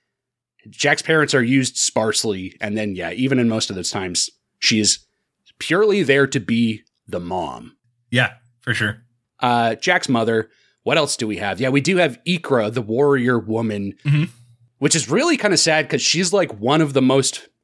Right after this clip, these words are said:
Speaker 1: well thought out and, like, fully developed female characters that we've ever had on this show.
Speaker 2: Yeah, and it's just Aku. <laughs>
Speaker 1: And it's not even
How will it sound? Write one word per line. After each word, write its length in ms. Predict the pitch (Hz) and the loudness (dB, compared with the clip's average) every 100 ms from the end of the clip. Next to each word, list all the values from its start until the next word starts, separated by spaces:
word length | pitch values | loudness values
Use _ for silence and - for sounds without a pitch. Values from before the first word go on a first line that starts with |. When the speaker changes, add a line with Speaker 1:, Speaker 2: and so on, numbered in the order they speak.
| _ _ _ _ _ - | _ _ _ _ _ -6
Speaker 1:
well 440 | 95 135 151 147 | 0 2 4 2
thought 440 | 147 - 127 127 113 | -2 0 4 4 4
out 300 | 104 127 - | 2 0 -4
and, 240 | 107 101 | -6 -4
like, 220 | 90 87 | -6 -10
fully 640 | - - - 123 117 120 117 | -10 -6 0 0 2 2 2
developed 680 | 120 117 95 113 123 123 - | 2 -2 0 0 0 -2 -12
female 520 | - - 117 127 127 | -12 -4 2 2 2
characters 580 | - 123 113 120 139 127 | -2 -2 -2 0 0 0
that 140 | 117 95 | -4 -4
we've 180 | 107 - | -6 -4
ever 300 | 113 127 123 | -4 -4 -4
had 300 | 113 107 139 | -2 0 2
on 160 | 151 | 2
this 100 | 156 | 2
show. 400 | - 170 180 208 | 0 0 2 2
Speaker 2:
Yeah, 260 | 151 123 135 - - - | 2 0 0 -8 -10 -2
and 140 | 117 | -2
it's 120 | 107 - | -2 -2
just 280 | 131 - | -4 0
Aku. 440 | 123 120 131 123 165 | -2 0 0 0 0
<laughs> 40 | - - - - 392 - - - 427 _ _ _ - | -2 -8 -10 -4 -4 -2 -6 -4 -6 _ _ _ -2
Speaker 1:
And 120 | 170 | 0
it's 140 | 156 151 | 0 2
not 220 | 190 208 | 0 0
even 560 | 175 208 175 175 175 | 0 2 2 0 -4